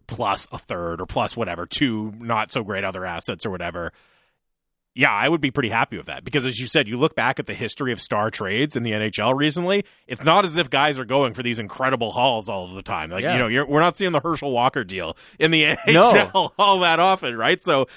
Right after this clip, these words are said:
Speaker 1: yeah, that would be actually a pretty decent return for
Speaker 2: Yeah.
Speaker 1: J T Miller.
Speaker 2: Yeah, they're pretty standard. And it was a standard trade deadline package. And I think the Canucks can get better offers than they got at the deadline. The question is, is it good enough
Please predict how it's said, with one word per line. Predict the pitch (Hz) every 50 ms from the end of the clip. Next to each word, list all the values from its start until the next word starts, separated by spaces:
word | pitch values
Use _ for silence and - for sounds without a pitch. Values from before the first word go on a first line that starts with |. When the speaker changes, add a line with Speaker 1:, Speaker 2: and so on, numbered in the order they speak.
| - - _
Speaker 1:
yeah, | - 185 214 196
that | 180 208 220 196
would | 214 285 330 277
be | 220 185 139
actually | 123 120 117 117 - 160 139 123
a | 117
pretty | - 151 143 131
decent | 123 110 123 117 - 131 123
return | 101 101 95 - 127 101 85 82
for | 92 - -
Speaker 2:
Yeah. | 156 107
Speaker 1:
J | 98
T | 90 110 104
Miller. | 90 82 73 147 - -
Speaker 2:
Yeah, | 151 147 147
they're | 139 160
pretty | - - 220 220
standard. | 208 - - 143 151 170 170 139 104 92 90 -
And | 113 113 120 131 147
it | 156
was | 139 135 123
a | 123
standard | - - 143 147 160 170 170 151
trade | - - 143 139
deadline | 120 120 123 131 139 147 147
package. | - 139 139 143 - - 165 170 - - -
And | 147 143
I | 143
think | - 214 240
the | 240 233
Canucks | - - 165 165 - -
can | - 143
get | 135 127 -
better | 127 123 131 107 104
offers | 113 117 - 127 -
than | - 113
they | 110
got | 101 - 113 113 107
at | 98
the | 107 95
deadline. | - 101 101 104 117 117 123 131 147 135
The | 120 120
question | - - 131 120 - - 127 113
is, | 107 104 -
is | - 165 139 123
it | 156 147
good | 127 135 135
enough | 139 123 117 113 147 180 175 _ _ _ _ _